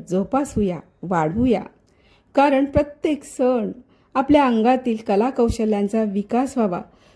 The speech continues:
सृजनात्मकतेचा विकास व्हावा, आपल्या हातून काहीतरी निर्मिती व्हावी, असे पोषक वातावरण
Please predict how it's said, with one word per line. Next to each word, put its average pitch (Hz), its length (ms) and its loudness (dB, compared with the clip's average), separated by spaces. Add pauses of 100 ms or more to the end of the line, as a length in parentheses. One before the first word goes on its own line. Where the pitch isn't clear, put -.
सृजनात्मकतेचा 294 1120 0
विकास 277 540 -2
व्हावा, 185 240 -2 (600)
आपल्या 247 300 2
हातून 220 440 0
काहीतरी 240 640 0
निर्मिती 262 560 4
व्हावी, 277 420 -2 (580)
असे 277 300 2
पोषक 254 520 0
वातावरण 220 540 0